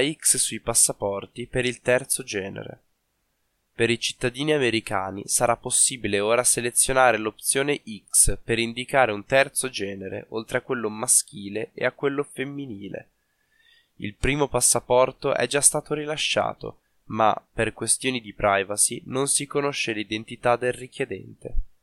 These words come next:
Oltre agli Stati Uniti, altri undici paesi permettono di selezionare il terzo genere nei documenti ufficiali,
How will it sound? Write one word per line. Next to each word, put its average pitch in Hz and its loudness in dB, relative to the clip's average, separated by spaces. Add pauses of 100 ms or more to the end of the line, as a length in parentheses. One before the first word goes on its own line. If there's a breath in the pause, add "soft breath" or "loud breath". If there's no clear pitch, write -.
(680)
Oltre 135 2
agli 127 0
Stati 123 2
Uniti, 107 -6 (120)
altri 127 -2
undici 151 -6
paesi 101 -2
permettono 117 -2
di 110 -8
selezionare 120 4
il 98 -8
terzo 135 0
genere 101 -6
nei 113 -4
documenti 123 -6
ufficiali, - -6